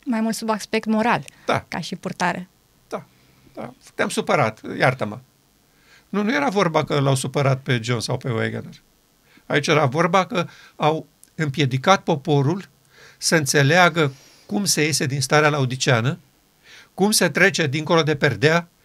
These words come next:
Speaker 2: și ce urmează să se facă acolo cu ei ca popor. Asta s-a întâmplat și în asta constă urăciunea aceasta teribilă de la Minneapolis, că au împiedicat pe Duhul lui Dumnezeu să-i conducă în lucrarea finală a marelui nostru preot,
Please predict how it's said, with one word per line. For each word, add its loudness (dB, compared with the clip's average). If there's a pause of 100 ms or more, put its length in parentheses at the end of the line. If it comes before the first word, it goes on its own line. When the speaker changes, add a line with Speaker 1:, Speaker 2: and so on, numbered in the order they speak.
(180)
Speaker 2:
și -6
ce -2
urmează 2
să -4
se -6
facă -2
acolo 0
cu -4
ei 0
ca -6
popor. -10 (1400)
Asta -2
s-a -6
întâmplat -4
și -4
în -2
asta -2
constă -2 (360)
urăciunea 0
aceasta -2
teribilă -4
de -4
la -4
Minneapolis, -6 (420)
că -2 (220)
au 0
împiedicat 2
pe 2
Duhul -2
lui 0
Dumnezeu 2 (240)
să-i 0
conducă 0
în -2
lucrarea 2
finală 0
a 2
marelui 0
nostru -2
preot, 2